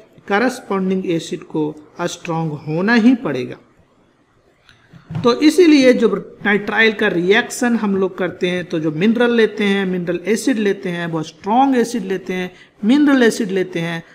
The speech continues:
simple acid से आप इस reaction को नहीं कर सकते। एक example हम लोग और लेते हैं और इस case में आपको तीन compound दिया गया है, आपको बताना है कि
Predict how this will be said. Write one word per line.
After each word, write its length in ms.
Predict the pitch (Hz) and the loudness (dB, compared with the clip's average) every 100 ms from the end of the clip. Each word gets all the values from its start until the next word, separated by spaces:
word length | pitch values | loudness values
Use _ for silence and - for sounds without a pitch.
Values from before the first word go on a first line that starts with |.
| _ | _
simple 520 | - 254 247 247 226 | 0 2 4 2 2
acid 340 | 214 190 196 175 | 2 0 0 -4
से 280 | - 170 - | -4 -6 -4
आप 240 | 160 160 185 | -4 -4 -6
इस 180 | 160 160 | -8 -6
reaction 480 | 151 147 - 165 | -4 -4 -8 -10
को 180 | 160 233 | -4 0
नहीं 340 | 247 165 147 170 | 0 0 -4 -6
कर 160 | 156 | -8
सकते। 440 | 131 - - - 135 _ _ _ _ _ _ _ _ _ _ - | -14 -16 -20 -20 -20 _ _ _ _ _ _ _ _ _ _ -2
एक 240 | 294 302 | 0 0
example 600 | 220 185 214 202 202 190 175 | -4 -2 0 0 0 -2 0
हम 200 | 170 165 | -2 -4
लोग 220 | 156 156 - | -4 -4 0
और 260 | 214 247 | 2 4
लेते 300 | 247 247 254 | 2 0 0
हैं 260 | 240 240 247 - _ - | 0 0 -4 -10 _ -8
और 240 | 214 220 | -4 -4
इस 240 | 254 262 - | -4 -6 -6
case 420 | - 202 202 202 196 | 4 4 4 0 -6
में 340 | 175 170 175 - _ - | -6 -6 -8 -14 _ -6
आपको 600 | 170 170 - - 160 156 156 - _ _ - | -4 -4 -6 -4 -2 -2 -6 -16 _ _ -2
तीन 240 | 254 294 | 0 0
compound 640 | 262 240 220 208 202 202 | 0 0 -2 -2 -2 0
दिया 240 | 180 185 175 | 0 0 0
गया 240 | 170 165 | -2 -2
है, 280 | 156 156 156 | -2 -4 -6
आपको 340 | - 151 - 160 | -8 -10 -8 -8
बताना 520 | 151 147 185 220 226 | -8 -6 -4 0 0
है 460 | 196 175 175 - _ _ | 0 -4 -8 -14 _ _
कि 80 | - | -8